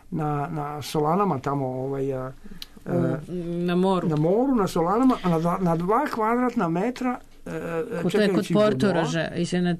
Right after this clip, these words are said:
Speaker 2: to misli,
Speaker 1: E, da,
Speaker 2: kod
Speaker 1: da, da, da, da.
Speaker 2: Portoroža.
Speaker 1: Između Portoroža i, i onog, e,
Speaker 2: I,
Speaker 1: Strunjana,
Speaker 2: i,
Speaker 1: kod Strunjana.
Speaker 2: mhm, Strunjana.
Speaker 1: Ove, to je, to su ogromne solane i tako on je na toj pozadini, a publika sedi u toj praznini. Ja sam to nažalost gledao u Beogradu.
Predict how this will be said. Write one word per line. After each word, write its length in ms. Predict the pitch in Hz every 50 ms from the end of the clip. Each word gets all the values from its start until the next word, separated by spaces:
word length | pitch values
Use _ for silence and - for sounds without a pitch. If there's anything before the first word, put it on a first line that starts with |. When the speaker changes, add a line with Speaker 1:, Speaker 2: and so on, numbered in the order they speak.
| - -
Speaker 2:
to 160 | - 220 208
misli, 260 | 175 151 156 165 175
Speaker 1:
E, 100 | 175 180
da, 80 | 180 208
Speaker 2:
kod 80 | 196 196
Speaker 1:
da, 60 | 196
da, 80 | 196
da, 80 | 196 196
da. 40 | -
Speaker 2:
Portoroža. 520 | 156 - 185 170 165 160 156 151 143 139 139 - - - - - -
Speaker 1:
Između 260 | 254 170 175 180 185
Portoroža 480 | 151 185 180 185 208 185 175 143 165 165
i, 120 | 156 156
i 260 | 156 156 - - 160
onog, 280 | 165 160 151 151 147 143
e, 40 | 151 147 - - - - 180 156
Speaker 2:
I, 40 | 151
Speaker 1:
Strunjana, 440 | 151 185 202 202 175 180 185 226 214
Speaker 2:
i, 220 | 208 214 220 214
Speaker 1:
kod 120 | 202 170 139
Strunjana. 400 | - - - 185 185 175 156 135
Speaker 2:
mhm, 240 | 131 202 - - 185
Strunjana. 440 | - - - 180 170 160 156 156 165 160 143
Speaker 1:
Ove, 240 | 170 139 143 143 139 - - -
to 80 | -
je, 60 | 190 - - -
to 80 | - 180
su 180 | 180 196 -
ogromne 240 | 415 262 285 269 214
solane 480 | - - 170 156 160 185 240 269 269 -
i 140 | - 175 165
tako 420 | - - 196 233 254 254 262 214 - - - - - -
on 200 | 180 202 240 240
je 80 | 233
na 100 | 220 202 180
toj 160 | - 190 151
pozadini, 640 | 127 - 180 208 233 254 254 240 247 247 240 233 - - _ - -
a 120 | - -
publika 440 | - - - 190 247 254 247 180 160
sedi 260 | - - 196 208 220
u 60 | 185
toj 160 | 175 175 165 165
praznini. 460 | 156 151 147 160 185 233 247 277 262 - - - - - - -
Ja 60 | 160
sam 120 | - 160 143
to 100 | 156 139
nažalost 280 | 143 151 147 147 131
gledao 180 | 143 147 143 143
u 40 | 127
Beogradu. 420 | 131 139 156 190 214 233 247 -